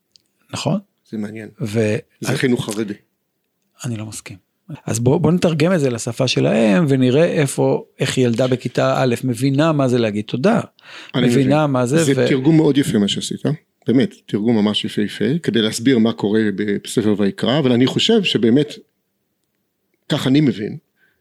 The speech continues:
Speaker 2: הבחירה בספר ויקרא, זה חינוך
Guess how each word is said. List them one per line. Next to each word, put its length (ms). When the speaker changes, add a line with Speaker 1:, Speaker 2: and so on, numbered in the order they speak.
Speaker 2:
הבחירה 420
בספר 420
ויקרא, 360
זה 180
חינוך 640